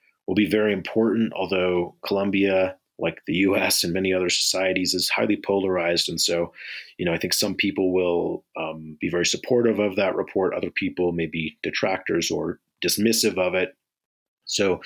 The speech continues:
um, that, you know, I think socializing that report, um, building on whatever recommendations come out of that report to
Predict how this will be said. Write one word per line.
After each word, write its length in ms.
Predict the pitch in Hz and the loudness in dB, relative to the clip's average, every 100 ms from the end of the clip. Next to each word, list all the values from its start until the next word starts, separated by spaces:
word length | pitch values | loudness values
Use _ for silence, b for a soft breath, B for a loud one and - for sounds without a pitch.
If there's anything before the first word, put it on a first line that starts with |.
| B B B B | B B B B
um, 520 | 95 95 95 90 156 - | -2 0 0 -2 -2 0
that, 260 | 220 120 | 0 2
you 80 | 110 | 0
know, 160 | 98 87 | 2 0
I 100 | 98 | 0
think 180 | 117 110 | 0 2
socializing 680 | 131 131 127 110 107 107 | 2 2 4 4 2 2
that 160 | 98 - | 0 0
report, 520 | 92 - 107 104 101 - b b b _ _ | -2 0 2 2 0 -10 b b b _ _
um, 500 | 92 90 90 87 - _ _ _ 87 | -4 -2 -4 -8 -10 _ _ _ 0
building 280 | 113 113 | 2 4
on 140 | 104 98 | 2 2
whatever 260 | 95 95 | 0 2
recommendations 760 | 92 92 92 90 82 90 - - | 2 2 0 0 0 2 0 -2
come 200 | - 82 | -6 -4
out 160 | 85 98 | -2 0
of 80 | |
that 180 | 90 - | 0 0
report 500 | 90 - 87 87 - | -4 -2 -2 -2 -2
to 300 | - 85 82 | -4 -2 -2